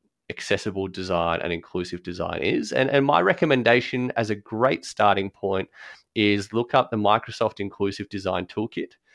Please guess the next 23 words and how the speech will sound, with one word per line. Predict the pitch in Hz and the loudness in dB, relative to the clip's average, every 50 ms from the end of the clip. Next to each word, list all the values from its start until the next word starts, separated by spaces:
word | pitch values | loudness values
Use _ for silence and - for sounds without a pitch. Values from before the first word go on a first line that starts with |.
| - - - - - - _ _ - | -20 -20 -20 -20 -20 -20 _ _ 2
as | 110 110 110 107 123 | 2 4 4 4 0
it | 135 - - | -2 -2 -8
provides | - - 135 120 110 120 113 113 113 110 110 - - | -4 -2 -2 2 4 4 6 6 6 4 4 2 -2
a | 110 | -2
lot | 104 107 113 120 123 - | 0 2 4 2 2 2
more | 123 113 107 107 | 0 -2 -2 -2
contextual | - - 110 101 - - 131 - - - 113 104 | -4 -6 -8 -6 -6 -8 -8 -8 -8 -8 -8 -8
sort | - - 107 104 | -6 -4 -4 -4
of | 98 - | -4 -6
positioning | - 101 98 98 95 - - 101 98 | -6 -4 -4 -4 -4 -4 -4 -4 -4
of | 95 95 | -2 0
what | 92 98 98 | 0 2 2
it | 98 - | 0 0
means | - 95 95 92 92 90 90 90 90 92 92 | -2 -2 0 0 0 0 -2 -2 -4 -6 -6
and | 90 90 90 | -8 -6 -2
why | 90 92 92 87 | 2 2 2 2
it's | - - | 0 -2
important, | 104 101 - - - 98 95 92 92 92 92 92 - - | -8 -8 -6 -2 0 2 2 2 2 0 0 -2 -2 -2
and | 95 95 92 | -2 -2 -2
starts | - - - 117 113 117 127 127 - - | -6 -2 2 6 6 6 6 4 0 -4
introducing | 113 110 107 - - 107 104 104 104 101 - - 98 98 | -4 -4 -4 -4 -6 -6 -4 -4 -4 -4 -2 -4 -6 -6
some | - - - 95 92 95 - - | -4 -2 -2 -2 -2 -4 -8 -4
tips | - 131 123 - - - - - | -4 -4 -4 -4 -8 -14 -14 -10